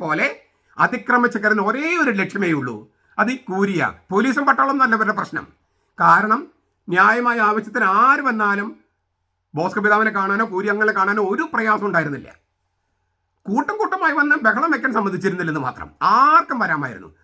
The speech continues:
രണ്ട് പ്രാവശ്യം ബോസ്കോ പിതാവ് ലോകത്തെ മുഴുവൻ അറിയിച്ചിട്ടുള്ളതുമാണ്, എല്ലാവർക്കും അറിയാവുന്നതുമാണ്. പിന്നെ അത് മുഴുവൻ ഉണ്ടാക്കിയത് ഇവരുടെ പ്രശ്നം കൊണ്ടാണെന്ന് ഞാൻ പറഞ്ഞു കഴിഞ്ഞു. ഈ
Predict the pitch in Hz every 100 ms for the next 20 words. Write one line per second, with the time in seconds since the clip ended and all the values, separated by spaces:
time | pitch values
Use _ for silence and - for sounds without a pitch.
0 | - 208 277 262 233 220 196 202 214 208
1 | 220 208 202 226 220 214 214 240 285 226
2 | 190 180 208 220 233 226 240 311 294 185
3 | 95 67 - _ _ _ _ _ _ _
4 | _ _ _ _ _ _ _ - 196 240
5 | 269 285 196 254 262 247 240 277 269 285
6 | 240 269 269 285 277 285 262 196 240 160
7 | 147 101 - _ _ _ _ _ _ _
8 | _ _ _ 226